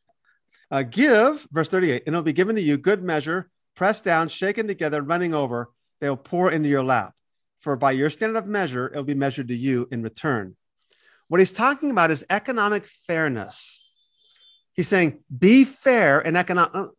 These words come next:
maybe a, a modern day application of this is, if you own a business, pay your workers what they deserve. Not, see, in, in our economy, it's pay your workers as little as you can get away with.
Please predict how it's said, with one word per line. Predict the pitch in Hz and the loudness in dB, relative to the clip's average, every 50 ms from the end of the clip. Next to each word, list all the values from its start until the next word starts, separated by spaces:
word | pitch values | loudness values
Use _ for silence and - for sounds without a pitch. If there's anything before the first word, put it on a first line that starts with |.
| - 147 | -12 -6
maybe | 220 262 277 294 277 | -4 -2 0 0 0
a, | 240 - - 156 - 180 | 0 -2 -4 -4 -2 -2
a | 185 | -4
modern | 180 180 180 185 202 233 254 262 220 | -4 -2 -4 -2 -2 0 -2 0 -2
day | 226 - | -2 0
application | 175 196 196 - 202 - 208 208 202 214 196 | 0 -2 -2 -2 -4 -2 -2 -2 -2 -2 -2
of | |
this | 180 175 143 180 | -2 -2 -2 -4
is, | 175 151 - - _ _ _ _ _ | -6 -8 -8 -14 _ _ _ _ _
if | - 160 - | -6 -6 -4
you | 170 202 240 262 | -4 -2 0 0
own | 277 269 | 2 0
a | 247 | 0
business, | 180 170 240 233 202 185 175 156 - | 4 6 6 6 6 6 0 -2 -4
pay | - 185 190 | -4 -2 0
your | 185 175 160 | 0 0 0
workers | 160 170 170 175 147 123 | -2 -2 -2 -4 -6 -6
what | 151 143 - | -6 -6 -4
they | 135 | -6
deserve. | 123 120 113 104 120 110 92 - - - - - _ _ _ _ _ _ _ _ _ _ _ _ _ _ _ _ _ _ _ _ _ _ | -6 -6 -6 -4 -4 -4 -4 -6 -10 -18 -20 -20 _ _ _ _ _ _ _ _ _ _ _ _ _ _ _ _ _ _ _ _ _ _
Not, | - 143 196 247 269 - - _ _ _ _ _ _ _ | 0 2 4 4 2 2 -2 _ _ _ _ _ _ _
see, | - - 208 185 - | -8 -2 -2 -2 -2
in, | - 175 165 | 0 0 0
in | 160 - 175 170 170 | 0 0 0 2 2
our | 196 220 226 | 4 4 4
economy, | 214 220 202 196 185 175 170 165 | 2 2 2 2 2 4 2 0
it's | 156 - | 0 -2
pay | - - 208 214 233 233 | -6 -2 -2 0 0 0
your | 214 214 202 | -2 -2 -2
workers | 190 202 190 - 202 170 175 | -2 -2 0 -2 -2 -2 -2
as | 156 123 135 | -6 -8 -8
little | 139 151 190 208 220 | -4 -4 -2 0 0
as | 220 185 147 | -2 -2 -2
you | 190 202 | -4 -8
can | - 190 170 | -8 -6 -6
get | 165 151 | -2 -2
away | 147 139 139 143 139 | -2 0 0 0 0
with. | 120 110 95 - - | -2 -4 -6 -8 -10